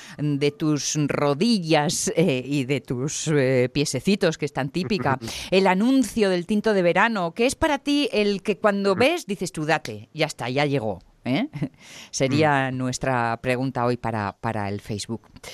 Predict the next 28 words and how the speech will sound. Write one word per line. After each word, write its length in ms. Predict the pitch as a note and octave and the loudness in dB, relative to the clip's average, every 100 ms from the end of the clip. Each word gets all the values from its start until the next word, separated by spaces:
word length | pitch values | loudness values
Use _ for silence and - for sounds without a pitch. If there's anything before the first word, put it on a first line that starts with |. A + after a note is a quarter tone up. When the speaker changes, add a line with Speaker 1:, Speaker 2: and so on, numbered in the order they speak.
| - - - | -16 -18 -6
Speaker 1:
En 160 | G3+ G3+ | -2 2
fin, 240 | C#4 A3+ | 2 2
mientras 340 | G3+ F#3+ G3+ - | 0 0 -2 0
tanto 260 | D#4 F4 | -2 0
y 100 | E4 | 0
no, 260 | D4+ E4+ G4+ - | 2 0 -4 -4
eh, 400 | F#3+ F3+ E3+ - | -2 -2 -4 -4
he 220 | F#3+ A3+ | -4 -2
de 160 | B3+ C4+ | 0 0
deciros 800 | A3+ - A#3 C4+ D4 - - - | 0 -2 -4 -2 -4 -6 -14 -6
que 220 | G3+ F#3+ | -2 2
hoy 180 | G#3+ B3+ | 2 2
vamos 260 | G#3+ A3 A3 | 0 -2 -4
a 40 | |
hacer 200 | G3+ A3 | -6 -2
un 180 | A3 G3+ | -2 -4
programa 640 | - F3+ F#3 G3 G#3+ C4 - _ - - - _ | -4 -2 0 0 -2 -8 -10 _ -20 -20 -20 _
que 140 | - F#3 | -2 0
guarda 600 | F#3 A3+ A#3+ A#3+ B3+ - _ _ | 2 0 2 0 0 -2 _ _
la, 580 | F3+ F3+ F3 E3+ D#3+ D#3+ | -2 2 2 2 0 -2
la 180 | F3 G3 | -2 0
clásica 520 | G#3 C4+ C4+ C#4+ B3+ A3 | 2 2 0 0 0 0
estructura 600 | - G3 F#3 G#3 G#3 F#3+ | -2 -6 -6 0 2 2
de 140 | F3+ | 0
un 200 | E3+ F3 | -2 -2
relato, 800 | E3 D#3+ D3+ C#3 B2 B2+ A#2 A2 | -2 0 0 0 -2 -4 -6 -6
que 240 | - E3+ A#3+ | 0 2 2
es 200 | C4+ | 0